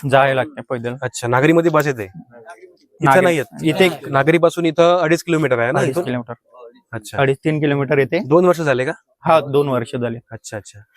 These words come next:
Speaker 1: आणि त्याच्या
Speaker 2: मित्रांनो, अशा, अ, प्रकारची इथे व्यवस्था आहे, म्हणजे इथून अडीच किलोमीटरवर नागरी आहे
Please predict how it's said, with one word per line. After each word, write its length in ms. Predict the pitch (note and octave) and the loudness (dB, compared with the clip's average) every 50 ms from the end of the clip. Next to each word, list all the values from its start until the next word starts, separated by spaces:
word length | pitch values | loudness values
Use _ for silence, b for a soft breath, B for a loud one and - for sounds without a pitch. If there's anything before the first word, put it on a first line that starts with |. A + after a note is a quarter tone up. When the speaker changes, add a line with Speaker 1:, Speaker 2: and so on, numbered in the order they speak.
| - C#3 | -8 -4
Speaker 1:
आणि 180 | C#3 C#3+ D3 | -2 -2 0
त्याच्या 280 | - D3+ C#3+ C#3+ E3 E3 | 0 0 0 2 4 2
Speaker 2:
मित्रांनो, 220 | F3 G3 G3 G3 | 4 4 4 2
अशा, 500 | F#3 F3+ F3+ G3+ G3 G3 F3 E3 D#3+ C#3+ | 2 2 2 2 0 0 0 -2 -2 -2
अ, 20 | C#3+ | -2
प्रकारची 400 | B2+ D3 D#3 D3+ E3+ E3 D#3+ F#3 | 0 -2 0 0 0 0 0 -2
इथे 140 | E3 F3 | -2 0
व्यवस्था 420 | E3 D#3+ D#3+ E3 E3+ - - - F#3 | 2 2 2 2 2 -2 0 2 2
आहे, 200 | E3+ E3 D#3+ E3+ | 2 2 2 -2
म्हणजे 440 | E3+ E3 E3 D#3 D#3+ E3 E3 E3+ D#3 | -4 -4 -4 -2 -2 0 0 0 -2
इथून 260 | - - D#3+ F3 E3 | -2 -2 -2 0 0
अडीच 240 | D3 D3+ E3 D#3 - | 2 0 0 -2 -2
किलोमीटरवर 520 | E3+ E3 D#3+ E3 D#3 D#3+ D#3 D#3+ E3 D#3+ | -2 -2 -2 -2 -2 -2 0 0 0 0
नागरी 360 | D#3+ D3+ C3+ C3+ D3 D#3 D#3+ | 2 2 0 0 0 0 0
आहे 260 | D3+ D3 C3+ A2+ G#2+ | 0 0 0 -4 -6